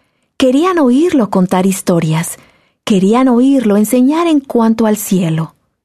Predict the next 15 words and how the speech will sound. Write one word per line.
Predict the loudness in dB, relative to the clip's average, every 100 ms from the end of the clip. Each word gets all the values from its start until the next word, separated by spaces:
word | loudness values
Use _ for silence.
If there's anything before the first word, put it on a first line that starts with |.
| _ _ _ _ _ _ _ -2
Cuando | 0 2
las | 0 0
personas | -4 -2 0 -2 -2
estaban | -4 -2 0 0
enfermas, | 0 0 -2 0 0 0 -4 -16 -20 _ _
Jesús | -4 -4 0 -2 0
las | -2 0
sanaba. | 0 2 0 0 -4 -8 _ _ _ _ _ _ _ _
Sanó | -6 -2 0 2 0
a |
las | -2 -2
personas | -4 -2 0 0 0 -2
que | 0
no | 0 0
veían | 0 2 0 0 -2